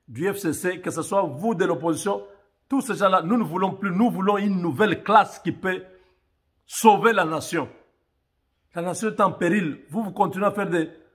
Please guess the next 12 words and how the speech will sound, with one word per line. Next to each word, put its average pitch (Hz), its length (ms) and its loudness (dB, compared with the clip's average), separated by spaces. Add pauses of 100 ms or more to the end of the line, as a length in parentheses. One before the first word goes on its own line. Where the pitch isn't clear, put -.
(220)
histoires 190 360 2
avec 180 240 0
les 170 120 2
Ambongo 165 480 4
là-bas. 139 400 -2
Qu'est-ce 320 240 2
que 233 100 4
vous 196 160 2
cherchez ? 147 460 -2 (760)
Qu'est-ce 349 240 -4
qu'Ambongo 220 480 6
cherche ? - 420 -4